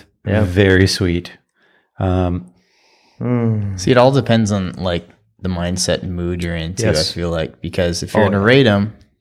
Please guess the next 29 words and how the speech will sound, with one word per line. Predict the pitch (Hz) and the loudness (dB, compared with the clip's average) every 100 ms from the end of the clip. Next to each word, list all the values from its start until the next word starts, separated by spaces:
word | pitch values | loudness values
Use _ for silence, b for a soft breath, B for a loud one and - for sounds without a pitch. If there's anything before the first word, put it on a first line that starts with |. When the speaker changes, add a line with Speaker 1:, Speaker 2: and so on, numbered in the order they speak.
| _ _ _ _ _ _ | _ _ _ _ _ _
Speaker 3:
depends | - 101 95 | -8 -4 -4
on, | 95 90 87 | -4 -6 -8
like, | 87 87 | -8 -8
when | 90 90 | -8 -8
you | 87 | -8
want | 87 90 87 | -6 -6 -8
it. | - | -8
Like, | 76 80 - - | -8 -8 -10 0
where | 120 | 4
Speaker 2:
Yeah. | 131 | 4
Speaker 3:
after | 123 131 | 4 0
I'm | 113 | 2
done | 110 107 | 2 0
working | 82 87 90 113 127 123 _ - | -2 -6 -2 -2 -2 -6 _ -6
in | 95 95 | -4 -2
my | 95 92 90 92 95 | 0 -2 -2 -6 -6
wood | 92 | -6
shop, | - 107 113 - _ _ _ _ - | -2 0 -2 -6 _ _ _ _ -6
the, | 98 92 _ _ - | -6 -6 _ _ -8
the | 92 90 - | -6 -6 -2
number | 107 104 113 | 0 4 4
one | 104 98 | 2 2
thing, | 101 98 98 - | 2 0 -2 -6
instead | 107 - 123 | -6 0 2
of | 107 | 2
staying | - 117 101 | 0 0 0
hydrated, | 85 95 95 92 87 87 98 | 0 -4 -2 -2 -2 -4 -8
like, | - 98 | -8 -6
the, | 95 95 | -4 -4